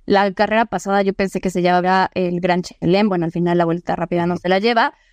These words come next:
pero ya es como algo muy normal, ¿no? Como que cada carrera lo mismo y ya están rompiendo y rompiendo récords y ya para todos es como algo muy normal. Así que esperemos que para este Gran Premio nos, algo de,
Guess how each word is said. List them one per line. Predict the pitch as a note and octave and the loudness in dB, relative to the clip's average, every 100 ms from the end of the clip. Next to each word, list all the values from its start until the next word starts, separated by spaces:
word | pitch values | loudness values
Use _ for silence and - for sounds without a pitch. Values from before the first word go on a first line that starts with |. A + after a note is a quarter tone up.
| - | -2
pero | D4 D4+ | 0 0
ya | D4 E4 F#4 | 0 0 2
es | G4+ _ | -2 _
como | G#4 G4 | -2 2
algo | D4+ D4 D4+ | 2 0 0
muy | D4 D#4 D#4 | 0 2 2
normal, | C#4 A3 A3 G#3+ F#3 | 2 2 2 2 2
¿no? | F#3 | -2
Como | A#3+ | -2
que | A3 G#3+ | -6 0
cada | B3+ D4 | 2 2
carrera | C4 B3 B3+ | -2 -2 -2
lo | A#3 | 0
mismo | G#3+ B3+ B3 C4 | 0 0 0 0
y | B3 G3+ | 2 2
ya | G#3+ A#3 | 2 0
están | - A3+ A#3 A3+ | 0 2 2 0
rompiendo | - G3+ G3+ A3 A3+ A3+ | -2 -4 -2 0 2 0
y | |
rompiendo | G#3+ G#3 G3 G3+ G#3 | -2 0 2 2 2
récords | G#3 G#3+ A#3+ A3 | 0 0 -2 0
y | |
ya | F#3+ G3 | 0 2
para | G3+ F#3+ | 0 -2
todos | - G3 - | -2 -2 -2
es | F#3+ F#3 | -6 -2
como | G3+ F#3+ | 0 2
algo | F#3 | 2
muy | F#3 F3+ | 0 2
normal. | F#3 E3+ D#3+ | 2 0 0
Así | E3 F#3 | -2 -2
que | F3+ G3+ - _ _ | 0 0 -2 _ _
esperemos | - G#3 A3+ | -4 0 0
que | - | 0
para | G3+ F#3 | -2 0
este | - | 0
Gran | F#3+ F#3 F#3+ F#3+ - | 0 2 2 -2 -2
Premio | G3+ G3 G3 B3+ | 0 2 2 2
nos, | B3+ E3 - - _ _ _ - _ _ - _ - | 0 -2 -4 -18 _ _ _ -20 _ _ -20 _ -2
algo | G#4 A4 D4+ | 0 0 0
de, | A#3+ | -2